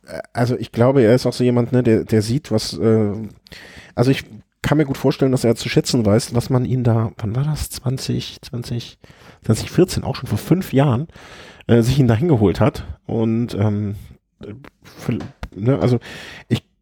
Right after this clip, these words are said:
glaube, dass das Team Movistar bei allen möglichen Unzulänglichkeiten auch durchaus, äh, seine Vorteile hat für einen Fahrer, der selbstständig und, ähm, und, und, und,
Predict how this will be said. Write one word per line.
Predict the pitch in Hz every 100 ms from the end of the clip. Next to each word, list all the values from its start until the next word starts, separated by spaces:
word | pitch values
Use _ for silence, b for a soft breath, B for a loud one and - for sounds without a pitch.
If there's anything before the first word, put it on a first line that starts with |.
| _
glaube, | - - 110 156
dass | 151
das | 160 -
Team | - 127
Movistar | 131 180 - 123 127
bei | 113
allen | 104 127 127 123 B B B B _ -
möglichen | 110 139 - 160 110
Unzulänglichkeiten | 180 - 117 104 104 - - 98 - 160 B B B B B -
auch | 113
durchaus, | - 165 151 139 143 -
äh, | 110
seine | 123 131
Vorteile | 127 165 170 120
hat | 107
für | - 80
einen | 101
Fahrer, | 120 123
der | 113
selbstständig | 104 117 - 123 120 -
und, | 107 107 104
ähm, | 80 85 87 -
und, | 101 95
und, | 98 98 98
und, | - 98 104